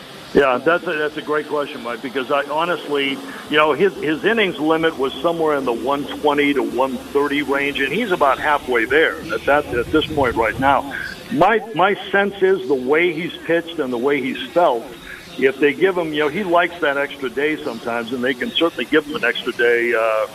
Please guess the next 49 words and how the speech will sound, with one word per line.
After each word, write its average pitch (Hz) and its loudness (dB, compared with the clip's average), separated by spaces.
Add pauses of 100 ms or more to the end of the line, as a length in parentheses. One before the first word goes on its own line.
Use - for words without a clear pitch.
(120)
right 123 2
now, 127 2 (360)
uh, 117 4 (180)
and 131 2
maybe 147 4
work 131 4
in 135 0
some 131 -4
off 139 2
days 117 -2
too. 151 0 (100)
You 185 4
might 214 0
be 202 2
able 175 -2
to 135 -4
stretch 156 -4
or 135 -4 (140)
push 185 -4
him 143 -4
a 131 -2
little 127 -2
bit, 127 -4
say 127 -2
one 135 -4
forty. 156 2
I, 180 6 (260)
I, 147 -2 (140)
again, 139 2
I, 151 4 (420)
I 165 6
don't 202 2
think, 175 -2
I 160 6
get 220 2
the 233 -4
sense 160 -2 (100)
that, 135 -2 (220)
you 131 -4
know, 127 2
if 120 -4
they 170 2
can 151 -4
work 151 2
themselves 143 2
back 143 0
into 160 0
things, 156 -2
that 123 2